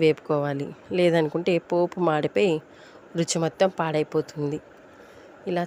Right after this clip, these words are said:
చిన్న మంట మీద చక్కగా అవన్నీ నీట్‌గా వేపేసుకున్న తర్వాత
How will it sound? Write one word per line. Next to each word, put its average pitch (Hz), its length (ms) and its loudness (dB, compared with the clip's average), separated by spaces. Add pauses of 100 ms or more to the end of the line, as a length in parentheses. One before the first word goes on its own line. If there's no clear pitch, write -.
చిన్న 170 360 -2
మంట 156 260 -2
మీద 156 140 0 (180)
చక్కగా 156 380 -2 (200)
అవన్నీ 156 380 0 (140)
నీట్‌గా 156 400 -2 (180)
వేపేసుకున్న 156 600 -2 (100)
తర్వాత 147 380 -2